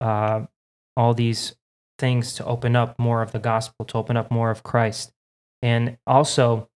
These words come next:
Jesus Christ himself being the chief cornerstone. So, um, looking at this, there's a cornerstone, you got the foundation,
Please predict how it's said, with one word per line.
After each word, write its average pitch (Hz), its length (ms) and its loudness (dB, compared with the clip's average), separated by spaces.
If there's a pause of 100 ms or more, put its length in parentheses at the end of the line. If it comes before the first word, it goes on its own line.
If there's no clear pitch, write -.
(640)
Jesus 127 320 0
Christ 127 320 2
himself 123 680 0
being 110 240 -2
the 107 80 -4
chief 113 300 -4
cornerstone. 107 680 -4
So, 117 280 0 (560)
um, 113 500 2 (460)
looking 151 340 4
at 123 160 2
this, 120 240 2
there's 120 260 2
a 110 60 -4
cornerstone, 147 800 2 (180)
you 120 80 -6
got 113 200 0
the - 60 -12
foundation, 131 800 2